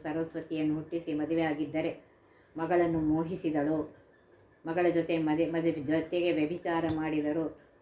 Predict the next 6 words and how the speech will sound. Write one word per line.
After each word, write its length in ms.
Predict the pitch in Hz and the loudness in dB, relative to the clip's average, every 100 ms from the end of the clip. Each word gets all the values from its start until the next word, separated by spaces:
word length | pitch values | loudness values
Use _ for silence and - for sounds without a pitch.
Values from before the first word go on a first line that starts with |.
| - | -6
ಎನ್ನಬಹುದಾಗಿತ್ತು. 1160 | 160 165 160 156 151 139 139 - - - - | -2 0 -2 -4 -4 -6 -8 -14 -20 -20 -14
ಸರಸ್ವತಿಯು 680 | 156 156 175 175 156 170 151 | -8 -6 -6 -8 -6 -6 -2
ದೇಹ 240 | 156 170 | -2 -2
ಸಂಬಂಧದಿಂದ 800 | 170 170 165 165 156 156 156 151 165 170 - - - - - - - | -2 -2 0 2 2 2 4 4 4 -2 -6 -20 -20 -20 -20 -20 -16
ಹುಟ್ಟಿದವಳೇ 680 | - 170 180 170 165 165 180 | -12 -4 0 2 4 4 6
ಅಲ್ಲ, 240 | 180 165 | 4 4